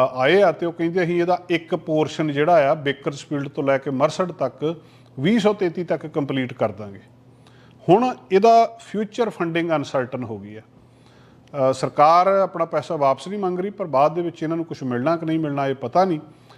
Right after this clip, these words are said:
ਰਿਪਬਲਿਕਨ ਚਾਹੁੰਦੇ ਆ ਇਹਨੂੰ ਇੱਥੇ ਹੀ ਰੋਕ ਦਿਓ, ਕਿਉਂਕਿ ਇੱਕ ਸਟੇਜ ਦੇ ਉੱਤੇ ਜਾ ਕੇ ਪ੍ਰੋਜੈਕਟ ਉੱਥੇ ਚਲੇ ਜਾਣਾ ਜਿੱਥੇ ਵਾਪਸ ਮੁੜਨਾ ਵੀ ਔਖਾ ਹੋਣਾ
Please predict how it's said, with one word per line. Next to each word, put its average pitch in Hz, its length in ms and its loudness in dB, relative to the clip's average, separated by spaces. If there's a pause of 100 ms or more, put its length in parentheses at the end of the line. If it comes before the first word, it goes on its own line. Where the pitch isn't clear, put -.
(200)
ਰਿਪਬਲਿਕਨ 208 800 2
ਚਾਹੁੰਦੇ 208 400 0
ਆ 196 200 2 (100)
ਇਹਨੂੰ 196 280 -6
ਇੱਥੇ 180 280 2
ਹੀ 190 40 4
ਰੋਕ 156 260 -2
ਦਿਓ, 175 140 -2
ਕਿਉਂਕਿ 185 300 -6
ਇੱਕ 175 220 -6
ਸਟੇਜ 160 340 -2
ਦੇ 170 60 0
ਉੱਤੇ 170 180 -6
ਜਾ 147 200 4
ਕੇ 143 140 -6
ਪ੍ਰੋਜੈਕਟ 147 420 -6
ਉੱਥੇ 151 220 -4
ਚਲੇ 147 220 -4
ਜਾਣਾ 165 180 -4
ਜਿੱਥੇ 175 260 -6
ਵਾਪਸ 135 380 0
ਮੁੜਨਾ 165 260 -2
ਵੀ 170 120 -4
ਔਖਾ 147 260 -4
ਹੋਣਾ 143 240 -2